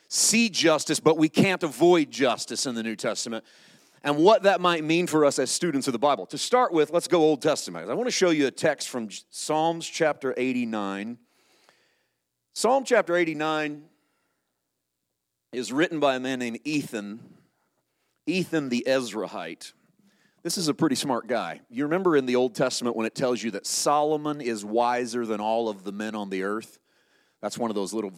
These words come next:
obscure moments from the book of Kings. It then lists for you the wisest people on the earth.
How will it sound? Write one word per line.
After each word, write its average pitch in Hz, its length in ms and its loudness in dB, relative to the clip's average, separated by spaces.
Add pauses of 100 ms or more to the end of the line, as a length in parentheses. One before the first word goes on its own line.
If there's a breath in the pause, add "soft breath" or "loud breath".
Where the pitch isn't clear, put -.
(120)
obscure 113 380 -8
moments 107 300 -8
from 117 120 -10
the 98 60 -10
book 107 180 -2
of - 80 -18
Kings. 117 500 -10 (720 soft breath)
It 160 220 0
then 185 220 0
lists 151 520 0
for 135 140 -2
you 123 220 2
the 110 100 0
wisest 117 520 0
people 123 280 -2
on 117 100 -4
the 107 120 -2
earth. 135 340 -2